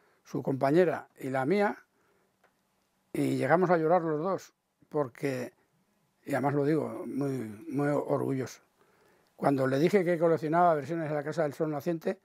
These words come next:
me abrazó, pero cuando le dije que cuando yo me muera tiene que sonar eso en la iglesia o donde sea, se echó a llorar como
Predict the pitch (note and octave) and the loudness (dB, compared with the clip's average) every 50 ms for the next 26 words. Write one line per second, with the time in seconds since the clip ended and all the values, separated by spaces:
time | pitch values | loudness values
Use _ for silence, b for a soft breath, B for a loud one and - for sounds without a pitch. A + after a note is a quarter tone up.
0 | _ _ _ _ _ _ _ _ _ _ _ _ _ - D3+ D3 C#3+ C#3 C#3+ C3+ | _ _ _ _ _ _ _ _ _ _ _ _ _ -4 -2 0 0 2 2 2
1 | E3 E3+ D3+ C#3 C3+ C3 C3 C3+ C3+ C3 C3 C#3+ D3 F3 D#3+ F3+ D#3 C3+ C3 C3 | 2 0 0 0 -2 -2 -2 -4 -2 -2 -2 0 0 2 2 0 0 -2 -4 -6
2 | - C#3+ C#3 C3 C3 C#3 D#3 E3+ F3+ E3+ E3 E3+ F3+ F3 C#3+ C3+ C3 - D#3 E3 | -6 -6 -4 -4 -2 -2 0 0 2 0 2 2 2 2 2 -2 -4 -6 -6 -6
3 | D#3 D#3 D3 C#3+ D3 C3+ D3 D3 C#3+ D#3+ D#3+ D#3 D3 C3+ B2 A#2+ C3+ C3+ B2+ C3 | -4 -6 -6 -6 -6 -6 -6 -4 -4 -4 -4 -4 -4 -6 -6 -8 -10 -8 -6 -6
4 | C3 B2+ D3+ F#3 F#3 - - C3+ C3+ C3+ C3+ B2+ A#2+ B2+ B2 - - F3 - - | -4 -2 0 0 0 0 -2 -4 -4 -4 -6 -8 -8 -8 -6 -2 -2 -2 -2 -2
5 | - b b b b b b b b b b - - - G#2+ G#2 - - D3 D3+ | -6 b b b b b b b b b b -16 -12 -12 -12 -8 -2 0 2 2
6 | D3+ D3 D#3 D#3+ D#3+ F3+ F#3 F3 - E3 D#3+ D#3+ D#3 D#3 D3+ C3+ B2+ | 2 2 2 4 4 2 2 0 -2 -6 -4 -4 -4 -4 -6 -8 -10